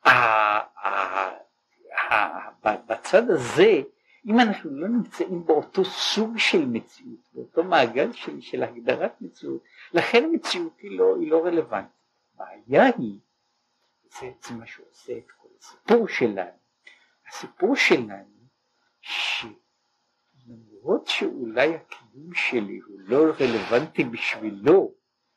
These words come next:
אבל הקיום שלו הוא רלוונטי בשבילי. כן, זה מכאן מתחילה, מתחילה הבעיה.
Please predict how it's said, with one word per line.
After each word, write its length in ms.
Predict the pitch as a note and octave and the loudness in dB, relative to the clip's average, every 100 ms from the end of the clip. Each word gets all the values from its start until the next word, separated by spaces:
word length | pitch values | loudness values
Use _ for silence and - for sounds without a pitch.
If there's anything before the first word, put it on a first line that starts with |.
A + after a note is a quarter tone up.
| _ - | _ -4
אבל 240 | A#2 B2 | 0 0
הקיום 520 | A2 - A2+ D3 C#4 | -2 -8 -10 0 4
שלו 520 | - - E3 D3+ F3 | 4 6 6 4 2
הוא 280 | A#3+ G#3+ E3 | 2 4 6
רלוונטי 480 | D#3 C#3+ D#3 F#3+ G3+ | 4 2 -2 -2 -2
בשבילי. 640 | E3+ D3+ D#3+ D#3+ F#3 G3 - - - _ _ | 2 2 2 2 2 2 0 -4 -16 _ _
כן, 180 | F#3 G#3+ - B2+ C3 | 2 2 0 -4 2
זה 100 | A#3+ | 4
מכאן 480 | A3+ - - B3 B3+ | 4 0 2 4 4
מתחילה, 720 | - - E3+ D3 C#3+ D#3 - | 2 0 0 2 2 2 0
מתחילה 640 | C#3+ B2 - - B2 A#2 C3+ | -4 -6 -6 -8 -2 0 2
הבעיה. 760 | C#3+ A2+ A2 G#2 F#2+ A2 G#2+ | 0 4 4 4 2 4 4